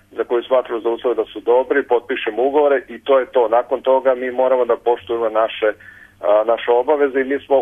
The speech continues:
upravo zato što je cela ta procedura na taj način išla i uspevali, a, da zaista kažem da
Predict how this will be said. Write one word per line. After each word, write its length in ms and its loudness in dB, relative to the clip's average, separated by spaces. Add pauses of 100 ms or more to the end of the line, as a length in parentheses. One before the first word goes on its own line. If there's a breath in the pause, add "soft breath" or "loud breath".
upravo 360 -2
zato 280 0
što 120 -4
je 80 -4
cela 220 2
ta 120 0
procedura 500 -4
na 80 0
taj 180 0
način 360 -2
išla 280 -6
i 60 -2
uspevali, 580 0 (340 loud breath)
a, 180 2
da 140 0
zaista 320 0
kažem 280 0
da 140 2